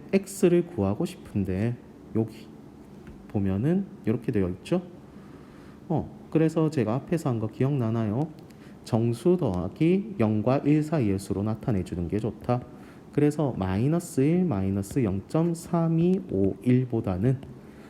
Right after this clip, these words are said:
자, 요거를 양수로 만들기 위해서 일을 더하고, 그럼 일을 하나 빼줘야 되죠. 얘는 정수 쪽의 계산을.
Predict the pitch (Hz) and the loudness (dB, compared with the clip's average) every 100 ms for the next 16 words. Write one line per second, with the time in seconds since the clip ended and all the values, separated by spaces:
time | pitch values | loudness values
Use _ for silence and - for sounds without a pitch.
0 | - - - 143 78 - - - 127 131 | -20 -6 0 0 0 -6 -12 0 0 4
1 | 151 170 190 147 120 147 151 131 95 98 | 4 6 4 2 0 0 0 2 0 0
2 | 104 104 95 92 95 151 151 - - - | 0 2 2 0 0 -2 -2 -4 -16 -4
3 | 151 180 175 110 90 95 - 101 - - | 0 2 0 0 -4 -4 -4 -8 -8 -4
4 | 139 131 143 143 120 110 - 147 139 151 | -2 0 0 0 0 -2 0 0 2 0
5 | 104 82 - 151 190 - 107 95 143 196 | -2 -4 -2 -4 -4 -2 0 0 -2 -2
6 | - - 95 - - 98 107 147 104 - | -4 -4 -4 -4 -4 -2 0 0 -2 -2
7 | 82 | -6